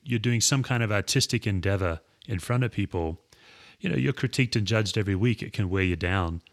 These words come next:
And I think, I think healthy leadership is a, is about continuing to put yourself out there, make mistakes,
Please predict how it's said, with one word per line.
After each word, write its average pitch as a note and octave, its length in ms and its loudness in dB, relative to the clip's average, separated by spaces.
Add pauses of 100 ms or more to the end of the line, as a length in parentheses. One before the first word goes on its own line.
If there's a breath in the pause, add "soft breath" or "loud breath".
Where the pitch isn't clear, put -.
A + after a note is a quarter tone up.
(600 soft breath)
And F#2+ 400 0
I G2+ 160 -2
think, A#2 420 -2 (440)
I A2 180 6
think G#2 240 0
healthy G#2 300 2
leadership G#2 500 0
is F2+ 120 -2
a, G2+ 160 -4
is G2 200 -2
about F#2+ 420 -4 (480)
continuing A2 760 0
to F2+ 60 -4
put - 260 -4
yourself G2 380 0
out F#2+ 180 0
there, F#2 160 0
make G2+ 360 0
mistakes, - 760 -2